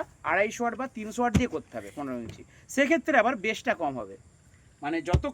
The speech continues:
কম ওয়াটের দেবেন, তত বেসটা কম হবে। সর্বোচ্চ কিন্তু পাঁচশো ওয়াট লাগানোই ভালো, আবার ছশোতে চলুন, ছশোতে হলে আবার বেশি বেস হয়ে যাবে, মিড কম হবে। যদি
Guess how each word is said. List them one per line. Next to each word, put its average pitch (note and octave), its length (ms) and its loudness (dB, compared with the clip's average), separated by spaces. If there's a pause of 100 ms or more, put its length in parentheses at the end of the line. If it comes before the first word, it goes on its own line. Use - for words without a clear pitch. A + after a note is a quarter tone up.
কম B3 200 10
ওয়াটের C4+ 300 8
দেবেন, G#3 220 2 (180)
তত D#3+ 140 -2 (120)
বেসটা F3+ 320 -4
কম A3+ 160 -2
হবে। C4 120 -4 (360)
সর্বোচ্চ A3+ 340 4 (100)
কিন্তু D#4 140 0 (100)
পাঁচশো B3 240 -2
ওয়াট B3+ 180 2
লাগানোই C4+ 320 0 (480)
ভালো, D3 180 0 (580)
আবার A#3 220 4
ছশোতে A#3+ 300 0 (260)
চলুন, D#3+ 240 -4
ছশোতে G#3 300 -6
হলে B3 160 0
আবার B3+ 180 -4
বেশি G#3 160 -2 (120)
বেস B3 200 6
হয়ে D#3 160 0
যাবে, A2 140 -8 (180)
মিড G#3 220 -4
কম C#3+ 160 -2
হবে। G#2 140 -12 (380)
যদি G#3+ 120 -2